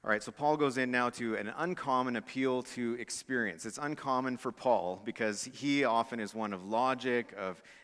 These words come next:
you know, rationale, of, of pointing to biblical, you know, theology and saying, "This is, this is the way it is."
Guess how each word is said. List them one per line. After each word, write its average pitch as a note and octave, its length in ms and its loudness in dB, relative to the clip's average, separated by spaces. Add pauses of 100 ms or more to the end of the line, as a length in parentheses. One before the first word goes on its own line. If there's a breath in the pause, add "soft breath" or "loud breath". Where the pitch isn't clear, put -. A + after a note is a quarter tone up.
you G#2 120 -8
know, F2+ 200 -6 (240)
rationale, A#2+ 1040 2
of, F#2 260 -8
of G2+ 220 -8
pointing D3+ 400 -2
to G#2+ 140 -8
biblical, B2 680 0 (220 loud breath)
you A#2 80 -6
know, G#2 100 0
theology B2 880 2
and F#2 80 -8
saying, G#2+ 220 -6
"This C#3+ 240 -4
is, A2 160 -6
this A2+ 160 -8
is - 60 -12
the A#2 40 -8
way G2+ 220 -4
it F#2+ 60 -4
is." G2 360 -6